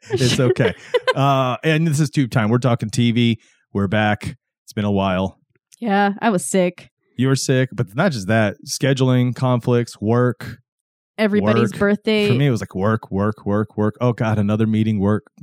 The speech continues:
Speaker 1: another meeting, work.
Speaker 2: Yeah, you do have a lot of meetings.
Speaker 1: Well, you
Speaker 2: Mine
Speaker 1: wanna
Speaker 2: was
Speaker 1: know why?
Speaker 2: like
Speaker 1: 'Cause the place is falling apart. And they're like,
Speaker 2: <laughs>
Speaker 1: "Emergency meetings." And I'm like, "Oh, I don't wanna do an emergency meeting."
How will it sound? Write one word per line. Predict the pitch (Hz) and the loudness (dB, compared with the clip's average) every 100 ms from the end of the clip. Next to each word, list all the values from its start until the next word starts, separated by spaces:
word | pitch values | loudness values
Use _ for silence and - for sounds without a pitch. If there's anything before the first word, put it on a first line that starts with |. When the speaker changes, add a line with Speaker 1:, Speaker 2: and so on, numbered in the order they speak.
| - | -6
Speaker 1:
another | 107 110 | -4 -2
meeting, | 107 107 107 | -2 -2 -2
work. | 98 101 104 _ _ | -2 -4 -4 _ _
Speaker 2:
Yeah, | - | -6
you | 185 | -2
do | 214 196 | 0 0
have | 165 | 0
a | |
lot | 156 147 | -2 -4
of | 151 | -4
meetings. | 151 139 151 | -4 -6 -6
Speaker 1:
Well, | 110 | -2
you | 220 | 0
Speaker 2:
Mine | |
Speaker 1:
wanna | 139 131 | 2 2
Speaker 2:
was | |
Speaker 1:
know | 117 | 2
why? | 120 | 2
Speaker 2:
like | 139 | 2
Speaker 1:
'Cause | 143 | 0
the | - 175 _ - | -4 -14 _ -2
place | 151 139 | 0 0
is | 117 | 0
falling | 160 156 | 0 2
apart. | 117 - 165 127 | 0 0 0 0
And | |
they're | 127 | 0
like, | 117 - | 2 0
Speaker 2:
<laughs> | |
Speaker 1:
"Emergency | 143 139 156 143 127 147 | 2 2 2 2 2 2
meetings." | 147 143 123 117 | 2 2 2 0
And | 120 | 0
I'm | 123 | 0
like, | 110 | 0
"Oh, | - 117 120 120 110 | -4 -4 -2 -4 -6
I | |
don't | 120 123 | -6 -6
wanna | 113 110 | -6 -6
do | 101 123 | 0 2
an | 123 | 2
emergency | 113 110 101 104 104 | 0 -2 -4 -2 0
meeting." | 104 101 92 | 0 0 -2